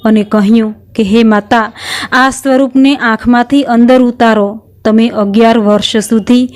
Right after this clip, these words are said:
મારું બરાબર ધ્યાન કરો. ત્યાર પછી હું તમારી પાસે આવીશ. અત્યારે મને ગોકુળમાં મૂકી આવો. ત્યાં યશોદાને ત્યાં હમણાં જ જન્મેલી મારી માયા છે, તેને અહીં લઈ આવો.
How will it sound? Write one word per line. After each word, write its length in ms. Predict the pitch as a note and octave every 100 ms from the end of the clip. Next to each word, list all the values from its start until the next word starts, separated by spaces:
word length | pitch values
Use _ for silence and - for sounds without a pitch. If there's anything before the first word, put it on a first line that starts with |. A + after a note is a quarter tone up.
| - -
મારું 380 | A3 G#3+ A#3 A3
બરાબર 400 | A3 G#3+ G#3+ B3
ધ્યાન 360 | - A3 G#3+ G#3+
કરો. 460 | G#3+ G3+ G3 G3+ - -
ત્યાર 240 | G#3+ G#3 G#3
પછી 340 | G#3 - A#3+
હું 160 | A#3 A#3+ -
તમારી 300 | G#3+ G#3+ B3
પાસે 440 | B3 G#3 G#3+ A#3+
આવીશ. 420 | G#3 G3 G#3 - - - - -
અત્યારે 400 | G#3 - G#3+ G#3
મને 280 | G#3+ A3+ B3
ગોકુળમાં 580 | A3 G#3 A3+ A3+ B3 B3
મૂકી 320 | B3 A#3+ A#3+
આવો. 360 | G#3+ G3+ G3 - - - -
ત્યાં 240 | C4 C#4
યશોદાને 680 | C4+ A#3+ A#3 C4 A#3+ B3 B3+
ત્યાં 360 | B3 C4+ C4 A3
હમણાં 340 | A3 A#3 B3
જ 220 | B3 C4
જન્મેલી 520 | A#3 A3 A#3 A#3 B3+ B3+
મારી 320 | A3 A3+ B3+
માયા 420 | A#3 G#3+ A3 A3+
છે, 340 | A3 A3+ G3+ G3 - - -
તેને 260 | A3+ A#3 C4+
અહીં 280 | A3+ G3+ B3+
લઈ 220 | B3+ B3
આવો. 380 | A#3 G#3+ G3+ -